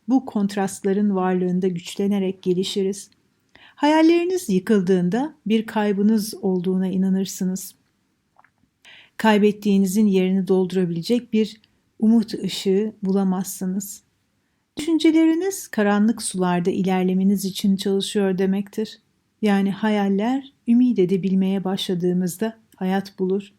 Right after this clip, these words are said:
Yeniden ümit ışığı bulabilmek için üç şeye ihtiyacımız var.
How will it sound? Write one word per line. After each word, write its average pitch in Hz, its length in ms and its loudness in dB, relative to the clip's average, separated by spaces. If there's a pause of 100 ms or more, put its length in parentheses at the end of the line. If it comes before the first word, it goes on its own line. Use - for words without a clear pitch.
(640)
Yeniden 302 520 2
ümit 240 380 2
ışığı 196 420 -2
bulabilmek 196 540 0
için 277 460 -4
üç 262 160 -4
şeye 202 300 2
ihtiyacımız 185 800 -2
var. 196 260 -6